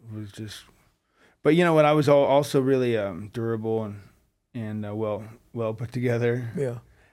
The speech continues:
Speaker 1: And then, um, yeah, like I said, after that, after that Silva fight, I didn't go back and, like, you know, do a lot of rehabilitation. I just
Speaker 2: Sure.
Speaker 1: trashed myself pretty good, you know, um, after that fight.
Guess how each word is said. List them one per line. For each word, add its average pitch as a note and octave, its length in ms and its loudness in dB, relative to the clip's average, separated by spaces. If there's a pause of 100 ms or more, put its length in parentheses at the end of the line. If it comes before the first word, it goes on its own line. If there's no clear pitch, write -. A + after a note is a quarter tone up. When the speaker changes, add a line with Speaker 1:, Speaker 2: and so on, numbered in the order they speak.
(100)
Speaker 1:
And A#2+ 300 -2
then, A#2 220 -2
um, A2 500 -8
yeah, D3 280 2
like C3+ 140 0
I C3+ 60 -4
said, C3 220 0
after C3 340 -2
that, C#3 380 0
after D3 240 -4
that B2 100 -2
Silva D#3 320 0
fight, C#3+ 300 2
I A2 120 0
didn't C3 200 -4
go B2+ 100 -2
back A#2+ 240 -4
and, A2+ 220 -8
like, A2 280 -10
you B2+ 140 -6
know, A2+ 220 -8 (160)
do A#2+ 340 -6
a A2+ 60 -8
lot A2+ 180 -4
of A2 140 -8 (500)
rehabilitation. A2+ 880 -2
I A2+ 60 -8
just A#2 320 -10 (160)
Speaker 2:
Sure. C3 200 -8 (120)
Speaker 1:
trashed A#2 400 -2
myself A2 520 -8 (420)
pretty A2+ 200 -6
good, A2+ 520 -4 (380)
you A#2 120 -6
know, G#2+ 240 -8 (280)
um, G#2 220 -12
after A2+ 280 -14
that G#2 160 -10
fight. A2+ 400 -6